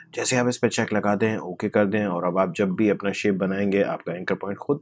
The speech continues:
ब खुद इसके center में आ जाएगा। याद रखिएगा कि अगर आप दो shapes बनाना चाह रहे हैं, तो पहले पिछला वाला shape deselect करें और फिर बनाएं, otherwise क्या होगा कि उसी पे mask कर देगा। ठीक है, now, thank you अल्लाह रखा,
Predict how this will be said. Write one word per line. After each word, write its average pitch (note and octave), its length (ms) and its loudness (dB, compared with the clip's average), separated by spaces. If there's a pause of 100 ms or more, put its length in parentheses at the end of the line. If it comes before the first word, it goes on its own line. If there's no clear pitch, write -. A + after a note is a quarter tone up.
ब - 20 0
खुद G#2 220 -2
इसके F#2 200 -4
center F2 340 -4
में G2 200 -4 (160)
आ - 100 -6
जाएगा। - 420 -14 (500)
याद G2+ 160 4
रखिएगा G#2 340 2
कि G#2 120 2
अगर G2+ 180 6
आप G2+ 120 8
दो G#2 240 4
shapes A2+ 360 2
बनाना G2+ 280 0
चाह F#2+ 180 2
रहे G2+ 120 2
हैं, A#2 80 -2
तो A2+ 60 0
पहले G2 680 2
पिछला G#2 460 2
वाला F#2 240 4
shape F#2+ 280 0
deselect G#2+ 600 2
करें G#2+ 280 2 (120)
और - 200 -8
फिर G#2 100 2
बनाएं, G2+ 340 0 (180)
otherwise A2+ 400 4
क्या A2 140 6
होगा G#2+ 200 4
कि - 140 -4
उसी A#2+ 340 2
पे A#2 140 4
mask F#2 480 -2 (100)
कर E2+ 100 0
देगा। - 360 -10 (220)
ठीक - 80 0
है, - 380 -12
now, - 220 -12
thank A#2 160 4
you A#2+ 100 2
अल्लाह A#2 180 8
रखा, A#2 240 2